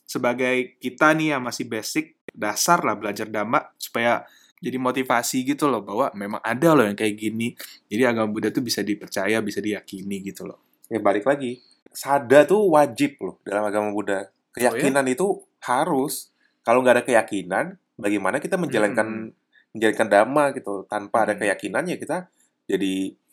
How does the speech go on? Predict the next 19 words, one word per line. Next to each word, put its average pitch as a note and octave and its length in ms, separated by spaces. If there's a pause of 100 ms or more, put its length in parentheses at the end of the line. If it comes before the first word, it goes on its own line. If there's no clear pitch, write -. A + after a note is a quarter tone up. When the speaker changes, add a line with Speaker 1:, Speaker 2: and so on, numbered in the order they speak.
(260)
Speaker 2:
ragu-ragu A#2 640
kan G2+ 180
jadinya. A2 460 (240)
Speaker 1:
Benar. G#2 180
Speaker 2:
Musuhnya G#2 340
keyakinan G#2+ 460
adalah A2 300
ragu-ragu. G2+ 480 (260)
Ngapain F#2 320
kita F#2 160
menjalankan F#2+ 400
dhamma? B2 260
Kok A#2+ 200
hasilnya G#2+ 340
kan D3+ 140
belum A2+ 180
tentu G2+ 280
seperti G2 420
itu. F#2 240